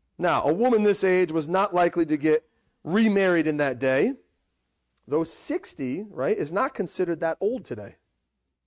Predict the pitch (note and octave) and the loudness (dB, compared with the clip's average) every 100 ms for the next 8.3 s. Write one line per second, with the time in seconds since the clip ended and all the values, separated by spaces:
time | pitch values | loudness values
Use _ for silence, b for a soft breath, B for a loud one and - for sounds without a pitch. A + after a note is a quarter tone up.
0 | _ _ _ _ _ _ _ _ _ _ | _ _ _ _ _ _ _ _ _ _
1 | C3+ E3+ A3 E3 G#3+ A#3 - A3+ G3 F#3 | -2 0 0 0 2 2 2 2 4 4
2 | F3+ - _ _ _ _ _ _ _ - | 2 -4 _ _ _ _ _ _ _ -20
3 | - D3 C#3+ C3+ C3 B2+ A#2+ _ _ _ | -4 0 2 2 0 -4 -10 _ _ _
4 | _ _ _ _ _ _ _ C#3+ C3+ F3+ | _ _ _ _ _ _ _ -6 0 2
5 | D#3+ F3+ G#3+ G#3 G3 G3 F#3+ - G3 - | 2 2 4 4 4 4 2 0 0 0
6 | F#3+ F#3 D#3+ D3 E3+ E3+ - D#3 D3+ E3 | -2 0 -2 -2 -4 -4 -2 -4 -2 -6
7 | - G3+ G#3 G3+ F#3 - F3+ F#3 F3 - | -2 -2 -2 -4 -4 -2 -2 -2 -4 -4
8 | F3 E3+ | -4 -4